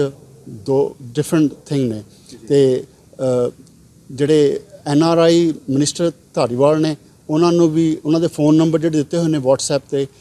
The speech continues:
ਉਹ ਵੀ ਅਸੀਂ ਫੋਨ ਬਹੁਤ ਕਰਦੇ ਹਾਂ, ਕੋਈ ਚੱਕਦਾ ਨਹੀਂ ਫੋਨ। ਉਹਨਾਂ ਦੀ WhatsApp 'ਤੇ ਵੀ ਮੈਂ ਡਾਕੂਮੈਂਟ ਲੋਡ ਕੀਤੇ ਨੇ, ਉਹਦਾ ਕੋਈ ਨਾ ਰਿਸਪੌਂਸ ਆਇਆ, ਨਾ ਉਹਨਾਂ ਨੇ ਉਹ, ਉਹ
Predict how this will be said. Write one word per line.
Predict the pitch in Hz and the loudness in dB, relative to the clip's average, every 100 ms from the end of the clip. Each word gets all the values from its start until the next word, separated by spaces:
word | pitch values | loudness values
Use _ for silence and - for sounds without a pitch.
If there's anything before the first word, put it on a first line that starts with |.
| - - | -20 -2
ਉਹ | 143 156 | 2 4
ਵੀ | 185 | 4
ਅਸੀਂ | 151 180 | 4 2
ਫੋਨ | - 151 156 | 2 0 0
ਬਹੁਤ | 135 160 151 | 0 0 -2
ਕਰਦੇ | 135 135 | -6 -4
ਹਾਂ, | 143 | -6
ਕੋਈ | 160 | -6
ਚੱਕਦਾ | 151 127 131 | -6 -4 0
ਨਹੀਂ | 160 165 | 2 0
ਫੋਨ। | 156 160 - _ - _ | -2 -6 -8 _ -20 _
ਉਹਨਾਂ | 147 160 | -2 0
ਦੀ | 160 | 2
WhatsApp | 131 143 - 175 | 4 2 4 0
'ਤੇ | 175 175 | 2 0
ਵੀ | 180 | 2
ਮੈਂ | 175 | 2
ਡਾਕੂਮੈਂਟ | 160 135 - 160 160 | 0 -4 -4 -2 0
ਲੋਡ | 143 170 | 2 0
ਕੀਤੇ | 175 165 165 | 0 -6 -4
ਨੇ, | 160 151 _ _ - | -4 -6 _ _ -6
ਉਹਦਾ | 156 170 | 0 0
ਕੋਈ | - 147 | 2 0
ਨਾ | 135 127 117 | 2 0 -2
ਰਿਸਪੌਂਸ | 123 - 135 170 175 | -6 -6 -2 -2 -2
ਆਇਆ, | 165 170 170 | -2 -2 -2
ਨਾ | 143 147 | -2 0
ਉਹਨਾਂ | 151 165 | 0 2
ਨੇ | 160 | 0
ਉਹ, | 151 147 147 | -2 -4 -6
ਉਹ | 131 147 | -4 -2